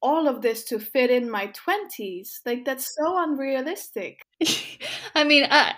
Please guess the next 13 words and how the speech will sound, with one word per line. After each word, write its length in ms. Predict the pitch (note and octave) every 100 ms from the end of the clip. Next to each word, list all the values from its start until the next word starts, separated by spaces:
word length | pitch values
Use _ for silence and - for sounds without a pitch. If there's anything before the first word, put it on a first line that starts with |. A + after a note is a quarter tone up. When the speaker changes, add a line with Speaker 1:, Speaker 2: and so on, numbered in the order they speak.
| -
Speaker 2:
I, 160 | C4 B3
you 320 | A#3 A#3 C4
said 220 | B3+ C4
it 120 | A#3+
before, 340 | A3+ A3+ A#3+ A3+
but 200 | G3+ G3+
now 360 | A#3 A3+ G#3
that 180 | G3+ G#3
I 100 | G3+
think 200 | G3+ A#3+
about 280 | G#3+ F#3+ F#3
it, 140 | F3+
it's, 340 | G3+ G3+ -